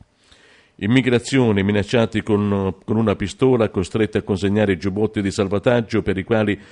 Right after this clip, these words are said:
avevano pagato un surplus e lasciati annegare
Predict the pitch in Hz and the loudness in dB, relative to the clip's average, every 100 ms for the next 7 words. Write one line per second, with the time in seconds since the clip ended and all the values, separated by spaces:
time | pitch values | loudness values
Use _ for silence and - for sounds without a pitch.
0 | - _ - 127 135 113 127 120 139 135 | -20 _ -2 2 2 2 2 4 4 2
1 | 127 127 107 135 117 - 147 123 - 101 | 0 0 -2 -4 -4 0 0 0 -2 0
2 | 95 95 92 - 139 131 131 117 113 127 | 0 0 -2 0 2 2 2 2 2 2
3 | 101 113 120 117 | 0 2 2 2